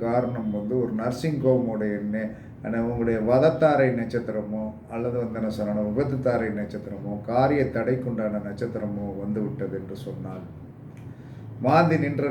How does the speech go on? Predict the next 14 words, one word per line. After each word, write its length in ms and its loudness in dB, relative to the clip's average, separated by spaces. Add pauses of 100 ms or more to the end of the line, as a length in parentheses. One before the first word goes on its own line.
நட்சத்திரத்துக்குண்டான 960 0 (960)
ஆஸ்பத்திரியில் 480 4
கொண்டு 160 2
போய் 180 0
போட்டோம்னா 400 0
என்ன 180 0
சொன்னா 300 -2
பிரேதமா 500 4
தான் 160 0
வெளியே 260 -2
வரணும். 320 -10 (1200)
இதெல்லாம் 400 6
வந்து 160 4 (100)
ஜோதிடத்திற்கும் 720 4